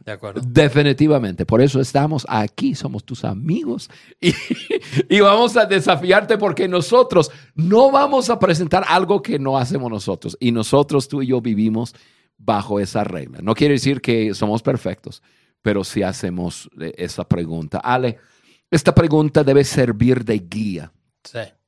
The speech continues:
Speaker 2: Eh, y, y de, de, de como que para señalarnos el camino, como una brújula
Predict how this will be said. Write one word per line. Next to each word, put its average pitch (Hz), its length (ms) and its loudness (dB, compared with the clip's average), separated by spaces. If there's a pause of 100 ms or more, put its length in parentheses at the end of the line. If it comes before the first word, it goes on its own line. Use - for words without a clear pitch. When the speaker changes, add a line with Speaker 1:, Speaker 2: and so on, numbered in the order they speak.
(140)
Speaker 2:
Eh, 107 280 -8
y, 107 160 -10 (260)
y 98 40 -18
de, 104 260 -10
de, 95 320 -10 (400)
de 92 400 -10
como 98 280 -6
que 117 120 -10
para 104 220 -4
señalarnos 113 1000 -4
el 113 120 -8
camino, 98 540 -14
como 101 240 -10
una 117 200 -4
brújula 127 840 0